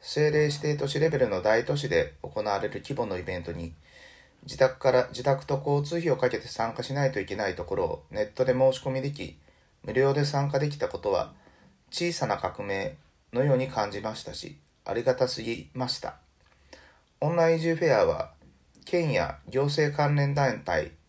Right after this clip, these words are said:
民間含めて数多く行われるので、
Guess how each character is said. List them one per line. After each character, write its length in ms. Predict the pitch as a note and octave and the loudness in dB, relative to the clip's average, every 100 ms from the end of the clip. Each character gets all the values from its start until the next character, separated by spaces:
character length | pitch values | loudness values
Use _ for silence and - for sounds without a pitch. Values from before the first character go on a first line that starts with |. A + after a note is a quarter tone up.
| - | -14
民 260 | G#2+ C#3+ D3 | -4 -2 0
間 240 | D3 D3 | 2 2
含 140 | C#3+ D3+ | 0 0
め 80 | A2+ | 0
て 160 | - | 0
数 260 | - D3+ D3 | -2 -2 0
多 120 | C#3+ | 0
く 60 | C#3+ | 0
行 260 | G2 - | -4 -2
わ 180 | A2+ A2+ | 0 2
れ 120 | A2+ | 2
る 100 | A2+ | 0
の 120 | G#2 | -4
で、 220 | D2+ C#2 | -4 -6